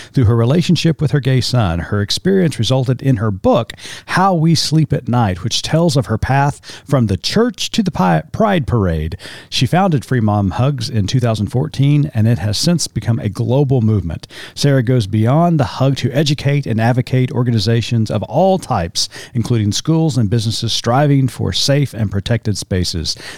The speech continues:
Their website is free mom hugs dot org. Sarah,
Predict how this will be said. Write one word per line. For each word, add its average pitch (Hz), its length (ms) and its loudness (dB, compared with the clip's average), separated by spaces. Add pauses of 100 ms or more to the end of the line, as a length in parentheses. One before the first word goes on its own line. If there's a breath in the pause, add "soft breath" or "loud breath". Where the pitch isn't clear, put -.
Their 117 140 2
website 170 600 0
is 107 180 0
free 226 300 0
mom 185 300 4
hugs 156 480 0 (180)
dot 127 360 2
org. 101 520 0 (300 loud breath)
Sarah, 196 760 2